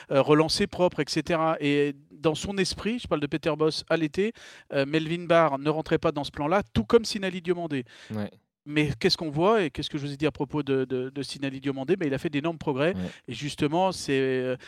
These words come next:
Speaker 1: il y a, il y a quelque chose qui se dégage, en tout cas, de,
Speaker 2: Mm.
Speaker 1: de sa progression, euh,
Speaker 2: Oui, bien
Speaker 1: actuelle
Speaker 2: sûr.
Speaker 1: pour, euh, Sinali Diomandé.
Speaker 2: Et les gars, je, je, si on, vu qu'on est toujours dans l'évaluation, je voulais mettre une mention.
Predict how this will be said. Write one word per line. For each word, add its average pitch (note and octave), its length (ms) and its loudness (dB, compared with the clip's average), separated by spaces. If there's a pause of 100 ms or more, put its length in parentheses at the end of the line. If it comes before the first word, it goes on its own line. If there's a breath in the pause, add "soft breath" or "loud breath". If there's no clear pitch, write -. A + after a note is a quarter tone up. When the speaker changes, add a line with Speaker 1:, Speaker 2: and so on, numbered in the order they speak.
(160 loud breath)
Speaker 1:
il C#3 80 -6
y C#3+ 60 -6
a, - 80 -8
il E3 40 -6
y D#3+ 60 6
a E3 60 6
quelque - 180 0
chose B3+ 220 2
qui G3+ 100 -6
se D#3 80 -8
dégage, G3 420 4
en F3+ 60 -2
tout D#3+ 140 -6
cas, G3+ 180 2
de, D#3+ 140 0
Speaker 2:
Mm. - 20 2
Speaker 1:
de C#3+ 140 -4
sa D3 160 -2
progression, D3+ 600 -2
euh, D3 120 2 (160)
Speaker 2:
Oui, F3+ 160 4
bien F3+ 100 6
Speaker 1:
actuelle D3+ 200 2
Speaker 2:
sûr. - 60 -8
Speaker 1:
pour, C#3 220 -6
euh, B2+ 60 -2
Sinali C3 340 -6
Diomandé. B2 460 -8
Speaker 2:
Et A#2+ 180 2
les C#3 120 4
gars, D#3 160 4
je, C#3 200 4
je, A#2 360 2
si - 200 -2
on, B2 420 0 (120)
vu A#2+ 80 -4
qu'on C3 160 0
est B2 60 0
toujours - 180 -2
dans A#2 100 2
l'évaluation, A#2 680 0
je B2 60 -6
voulais G#2 160 0
mettre G#2+ 300 -2
une A2 80 0
mention. A#2+ 500 0